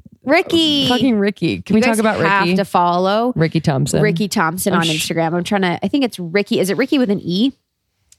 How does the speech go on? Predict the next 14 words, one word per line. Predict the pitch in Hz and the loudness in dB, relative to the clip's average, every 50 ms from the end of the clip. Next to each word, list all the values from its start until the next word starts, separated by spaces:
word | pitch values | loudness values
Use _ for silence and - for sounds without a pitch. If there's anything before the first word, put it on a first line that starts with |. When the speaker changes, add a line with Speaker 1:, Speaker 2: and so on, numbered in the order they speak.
| _ _ _ _ - | _ _ _ _ -8
Speaker 2:
Let | 160 151 - | -6 -2 -2
me | 151 143 | 0 0
double, | 143 139 135 135 135 135 123 117 - _ - - - 135 | 0 0 0 0 0 0 -2 -2 -6 _ -14 -8 -2 0
double | 156 143 131 139 | 0 0 0 0
check. | - - 190 | -2 -2 0
Speaker 1:
Um, | 180 180 175 170 165 175 175 | 0 0 -2 -4 -6 -6 -4
but | - 202 170 180 175 180 | -2 -2 -2 -4 -2 -2
Ricky | 220 262 - - 214 175 151 151 - - | 0 0 0 -2 -2 -2 0 -2 -2 -4
is | - 190 - - - - - - - _ _ _ _ _ | -6 -8 -10 -10 -12 -16 -20 -20 -20 _ _ _ _ _
fucking | - - - _ - 240 220 220 - - | -20 -20 -20 _ -10 -8 -6 -6 -6 -4
amazing. | 185 175 170 175 170 - - - 170 190 - - 156 | -4 -4 -2 -2 -4 -4 -4 -6 -8 -10 -8 -8 -8
So | 196 - 190 180 | -4 -2 0 0
it's | 180 - - | -2 -2 -4
Ricky, | 196 190 - 220 190 | -4 -4 -2 -4 -6